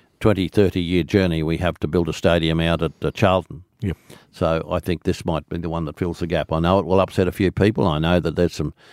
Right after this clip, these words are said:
Speaker 1: seriously historic, um, sports arenas there in the tennis and the, uh, bowls and the croquet. Uh, but the reality is that I think we've got to go along with it. Anyhow, it's owned by the state government. And, uh, you know,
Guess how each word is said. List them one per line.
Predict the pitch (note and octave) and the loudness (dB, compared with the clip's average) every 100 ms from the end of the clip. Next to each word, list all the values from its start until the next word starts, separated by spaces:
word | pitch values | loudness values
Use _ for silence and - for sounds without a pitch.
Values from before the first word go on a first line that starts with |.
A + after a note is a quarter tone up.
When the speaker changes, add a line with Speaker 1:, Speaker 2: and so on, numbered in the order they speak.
| - | -18
Speaker 1:
seriously | - A2+ A2 F#2 F#2 | 0 4 4 2 -4
historic, | D#2+ - - A2 G2 D2+ - _ - _ _ | -6 -8 2 2 2 -4 -14 _ -20 _ _
um, | - F2 E2 E2+ - - - | -6 -2 -2 -4 -8 -16 -16
sports | - G2 F#2 - - _ _ - | 0 2 2 -4 -10 _ _ -4
arenas | G2 F#2 G2+ F2+ E2 | 2 6 6 4 4
there | F#2+ A2 G2+ | 4 4 4
in | D#2 | 2
the | D2 | 0
tennis | - G2 G2+ - | 2 2 2 0
and | D#2+ D#2+ | 0 2
the, | D#2+ D#2+ D#2 | 2 2 0
uh, | D2 D2+ | -2 -4
bowls | - D2+ F2+ A2+ C3+ G#2+ | -8 0 2 4 2 -2
and | D2+ D2 D2+ | -4 -2 -4
the | D2 | -2
croquet. | - G#2 G2 A2 F#3 _ _ _ - _ _ _ | 2 2 4 0 0 _ _ _ -20 _ _ _
Uh, | - F2 | -2 0
but | E2+ F2 | 0 2
the | F2 | 4
reality | E2+ F2 E2+ D2+ D#2 | 4 4 2 2 2
is | E2 D#2 | 2 2
that | D#2 | 0
I | D2 | 0
think | E2 D#2 | -2 -2
we've | D#2 | -4
got | - | -2
to | D2+ | -2
go | D#2 D#2 | 0 0
along | D2 D#2 D2 | 2 0 0
with | D2+ | 0
it. | E2+ - | 0 0
Anyhow, | G2+ F#2+ E2 E2 | 2 4 4 0
it's | - | 2
owned | F2+ G2 F#2 | 2 4 2
by | D2+ | 0
the | - | 0
state | - B1+ - | 0 0 -2
government. | D#2 - - - _ _ - - - | -4 -4 -10 -12 _ _ -20 -20 -14
And, | - E2 D#2 D2+ | -6 -4 -2 -2
uh, | D2+ D2 | -2 -2
you | - D#2+ | -2 -2
know, | C#2+ E2+ | -2 -6